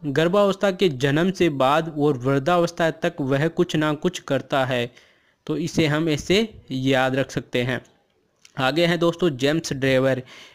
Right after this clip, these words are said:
इन्होंने कहा बाल विकास सभी अवस्थाओं में लक्ष्य निर्धारित कर अपने असली लक्ष्य तक पहुंचता है। तो दोस्तों इसे हम कैसे याद रखें? दोस्तों आप देखिए यहाँ पे आया है ड्राइवर मतलब ड्राइवर,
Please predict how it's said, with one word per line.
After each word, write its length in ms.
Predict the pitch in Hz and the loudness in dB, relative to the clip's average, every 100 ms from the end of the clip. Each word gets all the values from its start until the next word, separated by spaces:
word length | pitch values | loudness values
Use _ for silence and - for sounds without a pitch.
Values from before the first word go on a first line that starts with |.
| - | -2
इन्होंने 340 | 151 175 208 | 0 2 2
कहा 280 | 196 175 185 | 2 2 0
बाल 540 | 160 127 131 147 190 165 | 0 0 2 4 2 2
विकास 460 | 135 143 139 143 | 0 2 0 0
सभी 380 | - 151 143 202 | -2 -4 0 2
अवस्थाओं 540 | 147 147 - 156 143 139 | 2 2 0 0 2 2
में 240 | 165 170 - | 2 0 -2
लक्ष्य 400 | 139 170 - 214 | -2 -2 0 2
निर्धारित 540 | 185 170 160 160 156 151 | 4 2 2 2 2 0
कर 240 | 143 127 - - - | -2 -2 -6 -16 -4
अपने 360 | 127 - 185 208 | -4 0 0 0
असली 560 | - - 190 214 240 | -2 -2 -2 0 2
लक्ष्य 520 | 226 170 165 - 170 156 | 4 2 0 0 0 0
तक 300 | - 196 190 - | 0 -4 -2 -2
पहुंचता 520 | 147 151 - 156 139 | 0 0 0 0 0
है। 260 | 135 123 - _ - - - - | 0 -2 -6 _ -20 -20 -20 -6
तो 120 | 156 165 165 | -2 -2 2
दोस्तों 340 | 165 170 180 | 0 2 2
इसे 200 | 156 185 | 2 2
हम 140 | 165 | 2
कैसे 280 | 160 175 185 | 0 0 2
याद 200 | 165 156 | 4 4
रखें? 320 | 156 151 156 151 - - - | 2 0 -2 -4 -12 -14 -2
दोस्तों 320 | 196 190 208 - | 0 2 2 2
आप 240 | 147 175 | 2 2
देखिए 340 | 165 185 196 | 2 2 2
यहाँ 240 | 170 160 170 | 2 2 2
पे 60 | 170 | 2
आया 220 | 151 160 | 2 2
है 80 | 180 | 0
ड्राइवर 440 | 131 135 139 135 | 0 2 2 2
मतलब 400 | 131 135 196 180 | 0 0 0 0
ड्राइवर, 500 | 139 147 143 135 123 | 0 2 2 0 -2